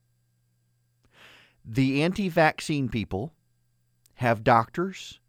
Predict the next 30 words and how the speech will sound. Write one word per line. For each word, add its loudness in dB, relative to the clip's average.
who -4
say -2
these, -6
who -2
are 0
medical 2
doctors 0
who -4
went -2
to -8
medical -2
school -6
who -6
say -6
all 2
the -4
stuff -8
they -4
wanna -6
say. -8
It's -8
still -2
quackery. -4
In -4
the -4
same -4
way, -2
the -6
transgender -4
people -6